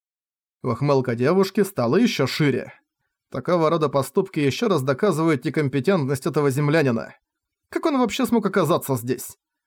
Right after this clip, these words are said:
Но больше всего ее поразила другая мысль. Почему Али Вейдус так высоко оценил этих ребят?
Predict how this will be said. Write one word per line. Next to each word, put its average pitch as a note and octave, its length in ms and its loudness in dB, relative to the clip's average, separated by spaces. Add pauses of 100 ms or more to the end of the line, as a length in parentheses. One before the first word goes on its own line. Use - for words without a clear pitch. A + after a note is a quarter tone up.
(240)
Но C3 200 0
больше C3+ 300 0
всего C#3 320 0
ее C#3 160 2
поразила C#3 420 0
другая D#3+ 400 2
мысль. C3+ 400 -2 (640)
Почему D3+ 460 2
Али A#2 160 2
Вейдус F3+ 460 2
так C#3+ 180 -2
высоко C3+ 400 0
оценил B2+ 500 2
этих C3+ 240 0
ребят? C#3 520 0